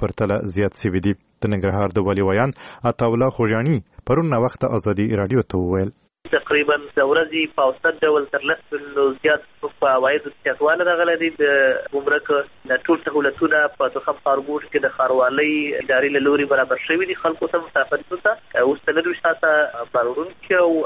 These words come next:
Speaker 2: عام خلک تګ راتګ کولی شي.
Speaker 1: د تورخم دروازه څه کم دوې میاشتې مخکې د ځینو مراسمو په لړ کې چې د پاکستان صدر اعظم عمران خان هم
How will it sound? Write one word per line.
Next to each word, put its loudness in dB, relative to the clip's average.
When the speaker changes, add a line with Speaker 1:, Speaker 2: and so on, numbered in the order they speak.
Speaker 2:
عام 0
خلک -2
تګ -4
راتګ -4
کولی 2
شي. -18
Speaker 1:
د 2
تورخم 0
دروازه 2
څه -6
کم 0
دوې 0
میاشتې 0
مخکې -2
د 6
ځینو 4
مراسمو 0
په 2
لړ 2
کې 0
چې 0
د 0
پاکستان -2
صدر 2
اعظم -2
عمران 0
خان 0
هم 0